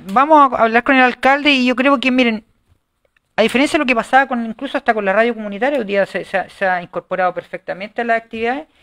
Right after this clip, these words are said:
yo creo que cualquier medio, eh, debiera ser bienvenido. Yo no, no, aquí no voy a defender ni, ni a unos ni a otros, solo, solo digo que,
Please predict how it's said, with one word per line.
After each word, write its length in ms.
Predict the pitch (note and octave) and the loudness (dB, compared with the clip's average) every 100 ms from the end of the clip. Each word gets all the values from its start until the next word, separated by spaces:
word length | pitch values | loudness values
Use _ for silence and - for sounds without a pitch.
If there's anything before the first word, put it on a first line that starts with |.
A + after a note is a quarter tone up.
| _ _ _ | _ _ _
yo 120 | F#3+ | -10
creo 160 | B3 C#4 | -4 -4
que 100 | C#4+ | 0
cualquier 400 | B3+ A#3 - B3 | 0 0 -2 -2
medio, 480 | B3+ C#4 C#4 D4 - | 0 -2 -2 -4 -6
eh, 600 | A3 A3 A3 G#3+ G#3+ G3 | -4 -4 -2 -4 -6 -8
debiera 300 | F#3+ A3 B3 | -6 -2 -2
ser 180 | - B3 | -2 -4
bienvenido. 600 | A#3+ A3 F#3+ G3+ E3 E3 | -4 -4 -6 -6 -6 -6
Yo 260 | G3+ G#3+ G#3 | -6 -6 -6
no, 240 | G#3+ G3 | -6 -4
no, 120 | G#3 | -2
aquí 200 | G3+ B3 | -2 -2
no 100 | B3 | -2
voy 140 | A#3+ A#3 | 2 2
a 20 | |
defender 340 | A3 A3 A#3 | 0 0 0
ni, 220 | A#3 A3+ | 0 -4
ni 100 | G#3+ | 0
a 60 | G#3+ | 0
unos 180 | B3 B3+ | 0 -2
ni 120 | A#3 | 0
a 60 | B3+ | 0
otros, 200 | C4+ G#3+ | -2 -6
solo, 400 | A3+ A#3 A#3 G#3 | -4 -2 -4 -4
solo 300 | - B3 A#3+ | -4 -2 -2
digo 300 | A3+ B3 A#3+ | -2 -2 -2
que, 240 | A3+ G#3+ | -6 -8